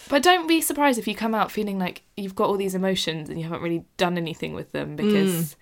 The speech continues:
Speaker 1: you haven't had the chance.
Speaker 2: Mm-hmm.
Speaker 1: That,
Speaker 2: Makes sense.
Speaker 1: that definitely happened both times. I was just like, <laughs> "Ah!"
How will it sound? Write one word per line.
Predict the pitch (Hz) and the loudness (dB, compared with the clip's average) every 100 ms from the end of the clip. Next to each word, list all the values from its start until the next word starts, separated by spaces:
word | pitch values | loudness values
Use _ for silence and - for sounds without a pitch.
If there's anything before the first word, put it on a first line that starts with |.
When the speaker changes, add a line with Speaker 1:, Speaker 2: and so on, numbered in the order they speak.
| _ | _
Speaker 1:
you | 185 | -4
haven't | 165 156 | -2 -2
had | 165 165 | -8 -6
the | 160 | -4
chance. | 165 175 156 151 - - - | -4 -4 -4 -8 -14 -16 -8
Speaker 2:
Mm-hmm. | 185 170 165 160 - _ _ - | -4 -2 -2 -4 -10 _ _ 0
Speaker 1:
That, | 202 | 2
Speaker 2:
Makes | - | 2
sense. | - - - - - | -2 -10 -12 -8 0
Speaker 1:
that | 208 | 0
definitely | 196 185 180 | 0 -4 -8
happened | 170 165 | -6 -6
both | 156 - | -6 -4
times. | 170 151 156 | -6 -6 -8
I | 156 | -10
was | 156 | -10
just | 175 | -6
like, | 175 - - - | -6 -6 -8 0
<laughs> | - | 8
"Ah!" | 381 359 320 269 | 10 12 10 4